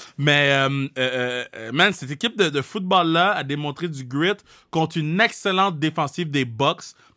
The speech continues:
Excellente défensive des Bucks. Puis, euh, yeah, ça, c'est mon I told you so. Mon, mon, euh,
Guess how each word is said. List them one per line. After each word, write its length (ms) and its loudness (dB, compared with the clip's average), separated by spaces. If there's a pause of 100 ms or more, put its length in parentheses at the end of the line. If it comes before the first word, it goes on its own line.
(220)
Excellente 540 2
défensive 420 -4
des 140 0
Bucks. 280 0 (360)
Puis, 340 0
euh, 1160 -4 (240)
yeah, 160 2
ça, 100 -8
c'est 80 -6
mon 180 0
I 80 0
told 240 -4
you 100 -8
so. 380 0 (300)
Mon, 460 2
mon, 560 0 (100)
euh, 380 2